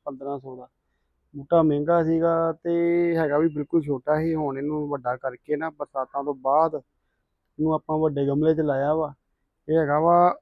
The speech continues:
ਓਲਿਵ ਦਾ ਪੌਦਾ। ਇਹ ਜਿਹੜੇ ਆਪਾਂ ਪੀਜ਼ੇ ਦੇ ਉੱਤੇ ਓਲਿਵ ਕਹਿੰਦੇ ਆ ਨਾ, ਤੇ ਉਹਦਾ ਪੌਦਾ ਵਾ। ਇਹਨੇ ਸਾਲ, ਡੇਢ ਸਾਲ, ਦੋ ਸਾਲ ਦੇ ਵਿੱਚ ਜਿਹੜਾ ਵਾ ਫਲ ਇਹਨੂੰ ਆ ਜਾਊਗਾ।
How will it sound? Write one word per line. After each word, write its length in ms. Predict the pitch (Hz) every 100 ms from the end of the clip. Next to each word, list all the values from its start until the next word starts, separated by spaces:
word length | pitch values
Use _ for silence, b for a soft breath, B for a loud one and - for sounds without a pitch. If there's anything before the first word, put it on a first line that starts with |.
| -
ਓਲਿਵ 320 | 165 151 151
ਦਾ 140 | 151
ਪੌਦਾ। 380 | 143 143 131 135 - _ _ _ _ _
ਇਹ 280 | 151 160 170
ਜਿਹੜੇ 240 | 160 165
ਆਪਾਂ 300 | 165 - 156 151
ਪੀਜ਼ੇ 360 | - 147 151
ਦੇ 100 | 156
ਉੱਤੇ 440 | 151 - 151 151 151
ਓਲਿਵ 300 | 143 143 151
ਕਹਿੰਦੇ 360 | 147 143 156
ਆ 80 | 165
ਨਾ, 120 | 165 175 _ _ _ _ _ _
ਤੇ 60 | 139
ਉਹਦਾ 220 | 139 165
ਪੌਦਾ 340 | 151 151 147
ਵਾ। 240 | 165 165 165
ਇਹਨੇ 560 | 160 165 170 170 170
ਸਾਲ, 420 | 160 - 147 151 151
ਡੇਢ 260 | 147 170
ਸਾਲ, 320 | - 151 147
ਦੋ 220 | 147 147 143
ਸਾਲ 260 | 147 147 147
ਦੇ 100 | 156
ਵਿੱਚ 260 | 151 -
ਜਿਹੜਾ 300 | 131 139 147
ਵਾ 260 | 147 143 147
ਫਲ 320 | - 131 131
ਇਹਨੂੰ 240 | 139 143 135
ਆ 60 | 120
ਜਾਊਗਾ। 300 | 147 165